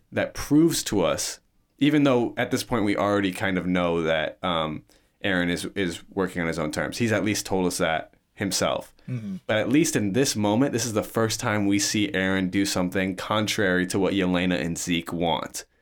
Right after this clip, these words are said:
Speaker 1: So, the fact that we know that Eren is not blindly following Yelena at this point is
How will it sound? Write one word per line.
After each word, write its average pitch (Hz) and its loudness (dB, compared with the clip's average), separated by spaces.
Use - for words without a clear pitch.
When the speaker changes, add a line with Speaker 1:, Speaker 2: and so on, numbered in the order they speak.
Speaker 1:
So, 101 2
the 123 -2
fact 147 0
that 131 4
we 123 4
know 107 4
that 117 2
Eren 110 2
is 98 0
not 101 0
blindly 107 0
following 101 2
Yelena 98 0
at - -6
this 135 -2
point 151 0
is 127 0